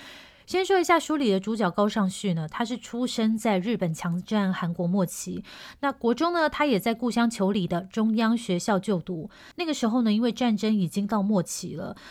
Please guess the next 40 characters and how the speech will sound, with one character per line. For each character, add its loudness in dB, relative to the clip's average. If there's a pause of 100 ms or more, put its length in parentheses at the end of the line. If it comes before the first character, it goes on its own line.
中 2
央 6
学 0
校 6
的 6
日 2
本 2
籍 -4
校 2
长 0
呢， 0
他 -6
没 -2
有 2
获 0
得 0
任 0
何 0
食 -4
物 2
配 0
给。 -12 (320)
高 6
尚 0
旭 -4
呢， 2
还 2
是 0
供 0
应 -2
校 2
长 -2
还 -2
有 2
他 0
的 -2
家 0
人 0
粮 -2
食。 -8